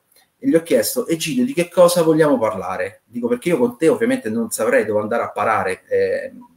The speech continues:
per quanto riguarda tutte le, le tue conoscenze, attività, eccetera."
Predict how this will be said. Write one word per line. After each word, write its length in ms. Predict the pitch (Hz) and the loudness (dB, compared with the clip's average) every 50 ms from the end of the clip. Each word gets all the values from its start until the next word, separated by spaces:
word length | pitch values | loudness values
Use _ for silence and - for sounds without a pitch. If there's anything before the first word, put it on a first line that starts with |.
| _ _ | _ _
per 140 | _ - 101 | _ -16 -14
quanto 240 | - 107 98 - 107 | -12 -12 -14 -12 -12
riguarda 400 | 104 101 104 107 107 107 98 - | -8 -2 0 0 2 2 0 0
tutte 240 | - 262 - - 120 | 0 0 0 2 4
le, 200 | 107 107 - - | 4 4 4 4
le 120 | 107 110 | 2 2
tue 160 | 107 - 123 | 4 4 4
conoscenze, 760 | 120 117 110 107 101 - - - 117 110 110 104 101 - - 101 | 4 4 2 2 0 0 0 0 2 2 2 0 0 0 0 0
attività, 480 | 98 - - 98 98 104 98 104 104 98 | 0 -2 -4 -4 -4 -2 0 0 0 0
eccetera." 440 | 98 - - 87 87 - 90 - | 0 -2 -4 -6 -6 -6 -8 -14